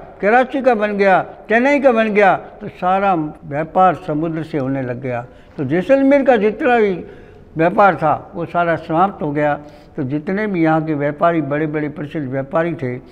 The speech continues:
जैन, महेश्वरी, स्वार, वो लोग मारवाड़ी सारे बड़े बड़े राज्यों में चले गए, बम्बई, मद्रास, कलकत्ता, आंध्रा,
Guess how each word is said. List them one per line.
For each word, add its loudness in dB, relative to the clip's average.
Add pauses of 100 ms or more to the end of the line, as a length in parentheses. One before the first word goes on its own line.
(300)
जैन, -2 (100)
महेश्वरी, -4
स्वार, -4 (340)
वो 2
लोग 0
मारवाड़ी 0
सारे -2
बड़े -6
बड़े -8 (300)
राज्यों 0
में 0
चले -2
गए, -2
बम्बई, -2
मद्रास, -2
कलकत्ता, -2 (120)
आंध्रा, 2